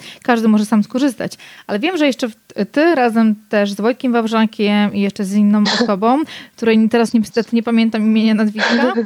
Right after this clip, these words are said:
Speaker 2: <laughs>
Speaker 1: e, stworzyliście też coś fajnego dla prawników, e, bo też
Speaker 2: Tak.
Speaker 1: ten podcast też słucha, e, kilku prawników, na pewno też wiem, że wśród słuchaczy są też takie osoby,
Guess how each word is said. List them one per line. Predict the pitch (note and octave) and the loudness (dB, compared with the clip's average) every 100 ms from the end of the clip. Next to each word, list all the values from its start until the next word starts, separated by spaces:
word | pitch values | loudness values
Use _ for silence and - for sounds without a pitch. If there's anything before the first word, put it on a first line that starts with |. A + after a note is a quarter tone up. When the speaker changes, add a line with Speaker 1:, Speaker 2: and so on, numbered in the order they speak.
| - | -6
Speaker 2:
<laughs> | - E4 - | -14 -10 -2
Speaker 1:
e, | A3 G#3+ | 0 0
stworzyliście | G#3+ A#3+ F4+ F4+ | -2 -2 0 0
też | D4+ - | -4 -4
coś | C4+ | -4
fajnego | C#4 A#3 F#3+ F3+ A3 C#4 | 0 2 0 0 0 0
dla | G3 A3 A#3+ | -2 -2 0
prawników, | E4+ D#4 B3+ - - - - | -2 0 -2 -2 -8 -8 -4
e, | F#3+ F#3+ G3 G3 | 0 2 2 0
bo | G3 G#3+ | 0 -2
też | G#3 B3+ - - G#3+ - | -2 -6 -6 -6 -8 -6
Speaker 2:
Tak. | |
Speaker 1:
ten | C4 C4 | -4 -2
podcast | B3 A#3 A#3+ - | -4 -2 -4 -2
też | A3 | -4
słucha, | - A#3 A3 G3+ G#3+ - | -2 -2 0 0 0 0
e, | G3 G3 G3+ _ | 0 0 -2 _
kilku | A3+ G#3 - | -6 -4 -4
prawników, | F#3+ G#3 F#3+ C4 D#4 B3+ A3+ | -2 -2 0 0 0 -2 0
na | G#3+ | -2
pewno | G#3+ A3+ A3 A3 A3+ A3 - - | 0 0 2 2 0 -2 -8 -4
też | G3+ | -2
wiem, | G3+ G#3 G3 | 0 0 2
że | G3+ G3+ G3 G3+ - - | 0 0 0 -2 -6 -16
wśród | - G#3+ | -12 -12
słuchaczy | - A3 - | -4 -4 -2
są | G#3 G#3 | -2 0
też | G#3 | -2
takie | - G#3 G3+ | -4 -2 -2
osoby, | F#3+ G3 B3+ | 0 0 0